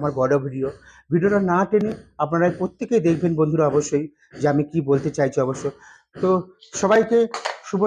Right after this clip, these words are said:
জন্মাষ্টমীর শুভেচ্ছা জানালাম, প্রত্যেকেই গ্রহণ করবেন এবং কমেন্ট করে জানাবেন আমার ভিডিওটা কেমন হয়েছে, আমার পারফর্মগুলো, ডান্সগুলো কেমন হচ্ছে।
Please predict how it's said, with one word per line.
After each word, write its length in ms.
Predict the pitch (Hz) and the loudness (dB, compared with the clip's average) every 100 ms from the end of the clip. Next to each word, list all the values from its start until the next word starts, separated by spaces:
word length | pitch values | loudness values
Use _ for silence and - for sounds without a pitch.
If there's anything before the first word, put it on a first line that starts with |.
| 190 | 2
জন্মাষ্টমীর 640 | 190 196 202 202 208 208 - _ _ - | 4 4 4 2 2 0 -2 _ _ -6
শুভেচ্ছা 360 | 185 185 196 180 | -2 0 0 2
জানালাম, 300 | 165 170 170 175 - | 2 4 2 0 -4
প্রত্যেকেই 380 | 165 - 202 151 | -4 -2 -2 0
গ্রহণ 200 | 135 165 165 | 0 0 2
করবেন 260 | 160 151 165 - - | 2 0 -2 -8 -6
এবং 120 | 151 160 151 | -2 -2 -2
কমেন্ট 240 | 151 185 196 | 0 0 0
করে 100 | 208 165 | 0 2
জানাবেন 320 | 156 160 165 175 - _ _ - | 0 2 0 -2 -10 _ _ -6
আমার 140 | 143 131 | -4 -2
ভিডিওটা 300 | 135 151 156 156 | 0 2 2 0
কেমন 200 | 131 143 147 | 0 2 0
হয়েছে, 220 | 143 143 143 - | 0 -4 -4 -8
আমার 140 | 127 135 - | -8 -6 0
পারফর্মগুলো, 560 | 120 - 147 151 135 135 | 0 0 -4 -2 0 -2
ডান্সগুলো 440 | 120 131 143 - 143 147 | -2 -4 -6 -4 -2 -2
কেমন 180 | 117 131 | -6 -6
হচ্ছে। 180 | 139 - | -8 -6